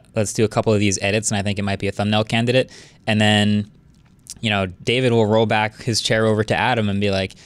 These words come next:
"For the next episode of the podcast, I just had an idea. We were just editing this thing an hour ago, and I just wanted to just drop this on your plate so you know about it."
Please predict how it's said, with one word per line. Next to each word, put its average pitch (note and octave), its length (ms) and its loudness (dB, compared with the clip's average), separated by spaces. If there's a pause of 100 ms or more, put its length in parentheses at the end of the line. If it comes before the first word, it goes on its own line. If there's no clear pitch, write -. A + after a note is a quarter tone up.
(140)
"For C#3+ 100 -2
the D3 60 2
next G3 180 0
episode F#3 220 0
of C3 60 2
the A2+ 60 -2
podcast, C#3 480 0
I A2 60 0
just B2 280 0
had C3+ 120 0
an A#2 60 0
idea. G#2+ 360 2
We A2 140 2
were G#2+ 80 2
just D3 220 -2
editing A#2 320 0
this G#2 140 -2
thing C3+ 180 0
an A2+ 80 0
hour G2+ 180 0
ago, G2 240 0
and G2 140 -4
I G2+ 80 -2
just G#2 180 -4
wanted G#2+ 240 -2
to G#2+ 80 -6
just G2+ 380 -6
drop G#2 240 0
this - 160 0
on G#2+ 160 0
your G#2 100 -2
plate F#2+ 260 -4
so G2 100 -2
you G2 100 -2
know F#2+ 140 -2
about F2+ 200 -6
it." - 100 -6